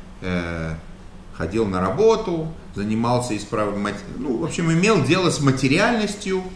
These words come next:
да. Теперь очень часто мир начинает его сбивать с толку.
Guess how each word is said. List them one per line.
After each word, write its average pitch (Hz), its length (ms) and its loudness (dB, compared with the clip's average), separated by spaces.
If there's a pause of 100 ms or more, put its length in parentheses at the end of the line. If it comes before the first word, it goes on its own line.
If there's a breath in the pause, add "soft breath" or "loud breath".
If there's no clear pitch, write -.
(300)
да. 190 160 -6 (420)
Теперь 110 260 -2
очень 269 300 -2
часто 151 560 2 (1700)
мир 170 260 0
начинает 147 680 0
его 120 200 2
сбивать 113 400 0
с - 40 -8
толку. 82 320 -6